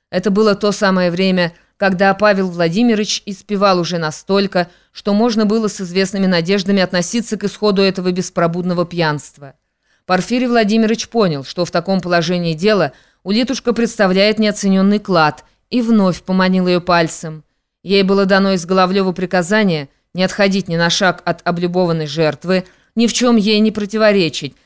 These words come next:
даже в ненависти к братцу Порфирию Владимировичу,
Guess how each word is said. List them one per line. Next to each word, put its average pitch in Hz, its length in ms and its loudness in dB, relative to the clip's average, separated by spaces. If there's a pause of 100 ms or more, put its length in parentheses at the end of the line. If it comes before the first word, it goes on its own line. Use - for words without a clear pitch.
(140)
даже 180 360 2
в 180 60 -2
ненависти 190 480 0
к 175 80 -8
братцу 180 340 -2
Порфирию 185 460 0
Владимировичу, 175 840 0